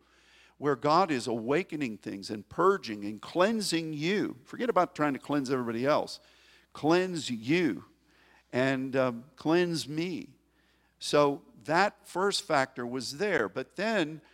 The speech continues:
when the leprous guy is brought before the people, there's a bigger sacrifice, and here's where you have the oil in the palm of the left hand. And the priest has to sprinkle that seven times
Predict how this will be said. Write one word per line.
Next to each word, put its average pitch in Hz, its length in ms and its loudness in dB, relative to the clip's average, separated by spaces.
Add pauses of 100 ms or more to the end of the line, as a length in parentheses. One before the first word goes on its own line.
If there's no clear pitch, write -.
(180)
when 143 240 -2
the 143 100 -2
leprous 156 460 0
guy 135 400 2 (640)
is 147 440 0 (460)
brought 143 400 0
before 135 340 -4
the 117 120 -10
people, 127 580 -6 (300)
there's 135 240 -2
a 117 40 -4
bigger 185 500 2
sacrifice, 120 880 -2
and 117 120 -6
here's 170 340 -6
where 156 320 2 (300)
you 151 160 0
have 156 240 4
the 131 120 0 (100)
oil 147 580 4 (320)
in 139 260 -4
the 127 80 -2
palm 160 580 2
of 131 280 -4
the 123 80 -2
left 131 360 0
hand. 120 280 -4 (640)
And 123 240 -2
the 110 80 -6
priest 185 440 -2
has 139 260 2
to 117 140 -6
sprinkle 190 680 -2
that 110 280 4
seven 185 520 -2
times 156 720 -4